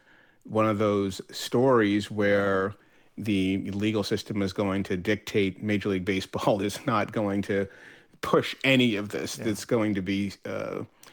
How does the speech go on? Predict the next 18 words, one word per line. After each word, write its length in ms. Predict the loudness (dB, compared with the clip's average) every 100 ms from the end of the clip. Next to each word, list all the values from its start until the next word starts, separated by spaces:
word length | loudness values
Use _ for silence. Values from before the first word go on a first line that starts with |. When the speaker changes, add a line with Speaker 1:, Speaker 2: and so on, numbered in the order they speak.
| -20 -20 -6
Speaker 1:
uh, 240 | -2 2 4
it's 160 | 4 6
a 40 |
really 380 | 6 6 6 6
sad 420 | 0 2 4 2
story. 480 | 0 -4 -2 -2 -4
I 60 | -4
don't, 260 | -4 -2
I 80 | -2
don't 140 | -2 -2
think 220 | -2 -2
anyone's 360 | -2 -2 -4
gonna 200 | -2 -2
be 100 | -2
thinking 380 | -2 -2 0 -2
about 260 | 0 0 0
Wander 280 | -2 -2 0
Franco 520 | 0 0 0 -2